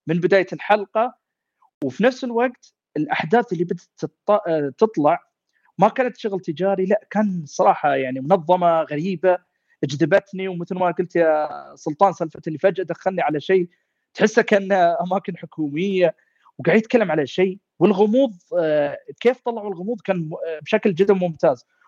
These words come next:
خاصة إحنا نمشي مع الشخصية، قاعدين نستكشف معاها. والأهم إن المسلسل كان مليان تلميحات لعالم مارفل. يا أخي تحس تلميحة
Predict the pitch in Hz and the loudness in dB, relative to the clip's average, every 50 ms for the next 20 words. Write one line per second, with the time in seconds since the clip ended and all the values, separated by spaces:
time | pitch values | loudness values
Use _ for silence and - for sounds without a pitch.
0 | _ _ - 202 202 - 247 240 240 - - 220 226 214 180 - 233 214 190 180 | _ _ 2 2 2 2 2 0 0 -4 -2 -2 -2 -2 -2 -2 2 2 2 2
1 | - - 220 208 - - - 233 233 220 226 226 180 - 190 170 202 190 170 151 | 2 0 -2 -2 -2 -2 -2 -2 0 2 2 2 4 2 2 2 0 -2 -2 -4
2 | - - 214 196 - - 160 - - 135 127 127 127 113 117 127 _ _ _ _ | 0 0 0 0 2 -4 -8 -4 0 2 4 4 4 2 -2 -10 _ _ _ _
3 | _ _ _ _ _ _ _ _ _ _ _ _ _ _ _ - 175 190 196 - | _ _ _ _ _ _ _ _ _ _ _ _ _ _ _ 2 2 2 2 2
4 | - 254 214 170 127 113 _ _ _ _ _ _ _ - 175 180 165 151 147 147 | 2 2 2 2 -8 -18 _ _ _ _ _ _ _ -14 -10 -8 -6 -6 -6 -6
5 | 147 147 - 226 220 175 - - - 131 120 - _ - 202 202 190 160 143 120 | -8 -2 0 0 0 0 -6 -6 -6 -6 -6 -6 _ -2 2 2 4 2 2 -4
6 | 113 - _ _ _ _ _ _ _ _ _ _ _ _ _ _ _ _ - 156 | -8 -14 _ _ _ _ _ _ _ _ _ _ _ _ _ _ _ _ 0 2
7 | 170 180 175 170 170 165 165 180 190 196 190 196 196 - _ _ _ _ - 180 | 2 4 4 2 2 2 0 0 0 0 -2 -4 -4 -8 _ _ _ _ -4 -2
8 | 160 151 151 147 143 - - 180 180 175 - - 139 123 117 139 170 165 156 147 | -2 -2 -2 -4 -4 0 0 0 0 0 -4 -10 -10 -2 2 2 2 2 0 -6
9 | 135 135 143 143 143 123 _ - _ _ _ _ _ _ _ _ _ _ _ _ | -8 -8 -8 -8 -8 -10 _ -20 _ _ _ _ _ _ _ _ _ _ _ _
10 | _ _ _ _ _ - 196 196 - 175 - - 220 226 - - _ 185 165 165 | _ _ _ _ _ 2 2 2 0 -8 -6 -2 -4 -4 -4 -4 _ -2 -2 0
11 | 180 180 160 - 175 | -2 -2 0 4 4